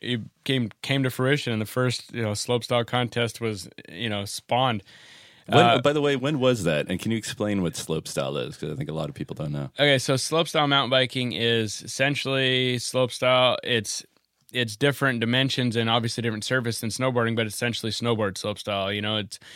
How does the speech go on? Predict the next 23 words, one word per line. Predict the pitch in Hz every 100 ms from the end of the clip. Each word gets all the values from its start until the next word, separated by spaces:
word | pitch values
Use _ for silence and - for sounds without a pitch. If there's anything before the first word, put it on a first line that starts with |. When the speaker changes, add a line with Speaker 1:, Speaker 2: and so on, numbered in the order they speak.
| - -
Speaker 1:
you |
start | 104 - 135 139 - _ 123
on | 120 117
a | 110 98
couple | - 127 123 120
hundred | 123 117
foot | 123 120
elevation | 120 113 117 - 110
pitch, | - 123 120 - - - - - _ -
and | 110 110 107 110
you |
go | 104 123 123
down | 117 117
a |
series | 104 - 120 117 107
of | 98
jumps | 117 120 120 -
and | - 117 104
drops | 98 113 117 113 - 113 -
and, | 107 104 101 98 101
um, | 98 92 87 87 - -
different | 123 117 113
obstacles | 117 117 - 113 123 120 110